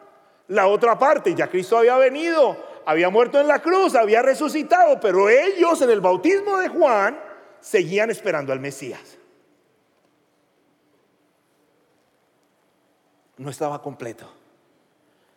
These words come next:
¿Cómo está tu fe? ¿Hay fe?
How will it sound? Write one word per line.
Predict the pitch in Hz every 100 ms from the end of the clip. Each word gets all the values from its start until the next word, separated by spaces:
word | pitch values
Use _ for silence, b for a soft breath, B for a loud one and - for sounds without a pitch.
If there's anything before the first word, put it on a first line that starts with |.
| _ _ _ _
¿Cómo | - 220
está | 233 233
tu | 262
fe? | 233 - 175 - _ _ _ _ _ _ _ _ _ _ _ _ _ _ _ -
¿Hay | 135 147
fe? | - - 202 302 - -